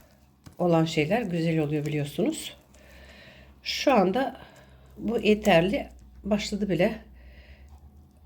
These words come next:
fermente olmaya ama mayam çok güzel, çok kaliteli. Kendi yaptığım maya. Kanalımda görebilirsiniz. Elmadan yapmıştım.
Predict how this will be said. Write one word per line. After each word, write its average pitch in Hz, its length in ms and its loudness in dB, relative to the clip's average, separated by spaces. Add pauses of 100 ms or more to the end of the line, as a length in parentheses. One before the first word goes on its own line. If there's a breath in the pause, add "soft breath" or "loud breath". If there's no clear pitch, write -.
(240)
fermente 165 480 4
olmaya 180 340 2
ama 202 140 2
mayam 180 340 2
çok 180 240 -8
güzel, 147 260 -4
çok - 200 -8
kaliteli. 160 600 -2 (140)
Kendi 160 280 -2
yaptığım 156 400 0
maya. 185 280 0 (800 loud breath)
Kanalımda 180 420 4
görebilirsiniz. 180 800 -2
Elmadan 170 420 2
yapmıştım. 151 600 -2